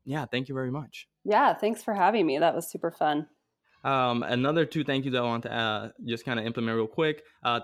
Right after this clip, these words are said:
Speaker 1: thank you to the listeners, because without you listeners, without the audience, there would be no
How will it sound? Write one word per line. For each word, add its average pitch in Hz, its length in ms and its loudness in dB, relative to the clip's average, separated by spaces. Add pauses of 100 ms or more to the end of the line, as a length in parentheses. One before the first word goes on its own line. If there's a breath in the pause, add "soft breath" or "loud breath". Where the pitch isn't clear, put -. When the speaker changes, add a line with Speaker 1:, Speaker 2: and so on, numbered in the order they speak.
Speaker 1:
thank 165 200 0
you 156 120 2
to 147 120 -2
the 123 120 4
listeners, 120 520 2
because 127 600 -4
without 123 340 -2
you 139 200 0
listeners, 131 440 0
without 120 320 2
the 123 140 -2
audience, 123 480 0
there 113 240 -2
would 110 180 -4
be 110 140 -2
no 139 540 0